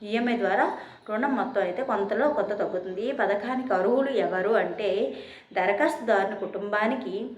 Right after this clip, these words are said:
దేశంలో ఎక్కడ కూడా శాశ్వత ఇల్లు ఉండవలసిన అవసరం అయితే లేదు. దీని మొదటి అర్హత శా-, ఎక్కడ ఇల్లు ఉండక్కర్లేదు. అలాగే మొదటిసారి ఇంటి నిర్మాణం లేదా కొనుగోలు మాత్రం మొదటిసారిగా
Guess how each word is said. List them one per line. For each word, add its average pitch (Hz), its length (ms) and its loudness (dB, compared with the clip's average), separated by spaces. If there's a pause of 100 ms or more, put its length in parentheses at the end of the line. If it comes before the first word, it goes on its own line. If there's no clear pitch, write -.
(280)
దేశంలో 214 460 2
ఎక్కడ 202 500 0
కూడా 190 600 -2 (300)
శాశ్వత 226 420 4
ఇల్లు 214 360 2
ఉండవలసిన 185 640 0
అవసరం 180 500 -4
అయితే 180 240 0
లేదు. 180 400 2 (540)
దీని 214 380 0 (180)
మొదటి 208 540 0 (800)
అర్హత 196 540 4 (520)
శా-, 196 240 0 (340)
ఎక్కడ 214 280 2
ఇల్లు 214 300 4
ఉండక్కర్లేదు. 185 800 -4 (320)
అలాగే 208 460 2
మొదటిసారి 277 680 2
ఇంటి 233 240 -2
నిర్మాణం 214 520 0
లేదా 226 200 0
కొనుగోలు 208 460 0
మాత్రం 196 380 -2
మొదటిసారిగా 214 680 0